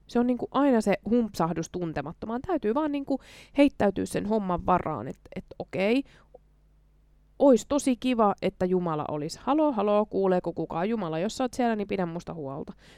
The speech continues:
Se on niinku yksinkertaisuudessaan, ää, niin simppeliä.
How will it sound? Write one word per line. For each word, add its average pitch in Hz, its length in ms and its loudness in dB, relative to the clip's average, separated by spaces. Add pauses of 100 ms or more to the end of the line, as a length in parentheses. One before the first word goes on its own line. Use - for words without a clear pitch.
Se - 100 -4
on 214 80 0
niinku 214 160 -2
yksinkertaisuudessaan, 185 1300 -2 (920)
ää, 208 180 -12 (500)
niin 185 300 0
simppeliä. 165 580 -4